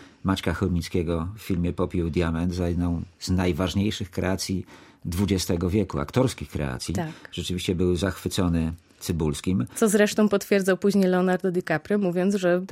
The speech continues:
Speaker 2: puszczał mu tę scenę czy też filmy wielokrotnie i chciał nawet w niektórych produkcjach: „Oddaj mi te emocje”, więc
Speaker 1: Tak, Scorsese zachwycał się na przykład,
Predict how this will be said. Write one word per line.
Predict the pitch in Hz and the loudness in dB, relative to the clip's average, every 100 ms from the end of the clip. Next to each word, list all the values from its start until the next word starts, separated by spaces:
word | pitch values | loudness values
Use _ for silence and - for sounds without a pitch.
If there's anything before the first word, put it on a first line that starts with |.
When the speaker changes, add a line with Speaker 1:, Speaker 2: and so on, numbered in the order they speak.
| 190 | 0
Speaker 2:
puszczał | - 180 | 2 2
mu | 185 | 2
tę | 175 170 175 - | 2 0 0 -4
scenę | - 165 180 175 175 | 0 2 4 2 0
czy | 175 | -4
też | 147 - | -6 -2
filmy | 185 170 170 | 0 2 2
wielokrotnie | 175 190 175 - 147 185 185 190 180 | 2 4 2 0 -2 0 2 2 2
i | |
chciał | - 151 165 | -2 -2 0
nawet | 160 156 180 - - - - - | 0 0 -2 -4 -14 -16 -6 2
w | |
niektórych | 208 190 202 190 | 4 4 4 4
produkcjach: | - 180 165 - 190 - | 4 2 2 2 2 2
„Oddaj | - 190 180 190 196 | 2 4 6 6 6
mi | 190 | 4
te | - 175 - | 4 2 4
emocje”, | 202 277 175 - 147 160 | 6 6 6 0 -2 -2
więc | 165 | -6
Speaker 1:
Tak, | 73 65 - | -6 -6 -8
Scorsese | - 85 85 110 104 | -4 -2 0 2 2
zachwycał | 82 - 107 101 92 | 0 0 -2 -2 -2
się | 92 | 0
na | 90 | -2
przykład, | - 107 101 101 | -2 -2 -2 -4